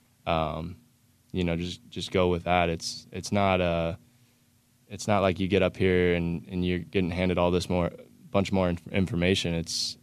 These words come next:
um, stuff that we've seen through the minor leagues. It's just now, you know, on a level that y-, you gotta produce and, uh, you know, make it count. So for me, I think the, the biggest adjustment is just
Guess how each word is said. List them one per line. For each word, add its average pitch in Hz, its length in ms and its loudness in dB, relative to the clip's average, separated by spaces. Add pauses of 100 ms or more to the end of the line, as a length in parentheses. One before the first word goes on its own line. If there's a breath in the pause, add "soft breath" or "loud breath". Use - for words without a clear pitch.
um, 85 560 -6 (380)
stuff - 320 0
that 90 120 2
we've 87 360 0
seen 101 400 2
through 95 160 2
the 85 60 0
minor 85 280 2
leagues. 90 420 2
It's - 200 -14
just 87 260 -8
now, 85 320 -2 (600 soft breath)
you 90 140 0
know, 85 120 0
on 85 120 0
a 82 60 -2
level 85 300 0
that 87 300 0 (220)
y-, - 160 -16 (160)
you 90 160 -2
gotta 82 180 2
produce 87 520 0
and, 82 280 -4
uh, 80 320 -4 (680)
you 87 120 -8
know, 80 200 -6 (200)
make 90 260 -2
it - 100 -10
count. 85 400 -6
So 85 320 0 (460 soft breath)
for 98 100 2
me, 104 180 4
I 90 60 2
think 87 220 -4
the, 82 280 0
the 87 80 -6
biggest 92 300 0
adjustment 87 520 -2
is 87 60 -8
just 87 300 -4